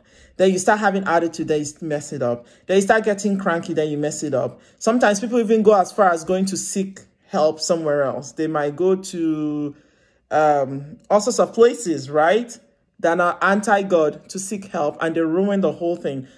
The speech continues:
Meanwhile, you don't know how close you were at that point in time to your breakthrough. You could have been a day away from your breakthrough. Let us not let the enemy lie to us, okay? The number one thing he wants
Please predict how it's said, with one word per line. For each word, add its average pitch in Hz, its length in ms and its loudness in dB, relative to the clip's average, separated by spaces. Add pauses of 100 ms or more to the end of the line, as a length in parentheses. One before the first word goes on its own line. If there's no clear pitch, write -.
(180)
Meanwhile, 233 400 4
you 208 120 -2
don't 247 220 6
know 233 140 -2
how 226 240 0
close 214 440 -2
you 175 120 -10
were 170 460 0 (1000)
at 170 100 -2
that 190 180 2
point 208 200 -2
in 202 80 0
time 190 180 0
to 196 140 -6
your 180 140 4
breakthrough. 208 460 0
You 170 120 -8
could 226 120 4
have 202 140 4
been 262 140 0
a 220 100 2
day 214 240 4
away 196 300 2
from 185 240 -2
your 156 100 -2
breakthrough. 156 560 -4 (400)
Let 311 180 2
us 285 200 2
not 220 180 2
let 202 200 2
the 175 100 0
enemy 160 320 -2 (320)
lie 147 300 -2
to 139 260 -12
us, - 320 -12 (520)
okay? 190 400 -2 (320)
The 214 140 6
number 226 260 4
one 285 300 0
thing 262 240 -2
he 220 140 0
wants 185 640 -2